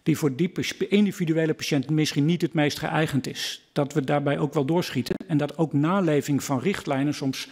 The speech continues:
achterblijft bij de daadwerkelijke ontwikkeling. En ook innovatie lang niet altijd leidt tot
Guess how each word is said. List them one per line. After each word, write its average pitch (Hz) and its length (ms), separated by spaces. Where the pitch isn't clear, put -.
achterblijft 139 720
bij 147 200
de 147 120
daadwerkelijke 147 560
ontwikkeling. 160 500
En 151 160
ook 156 260
innovatie 165 880
lang 185 180
niet 175 160
altijd 143 260
leidt 147 440
tot 143 280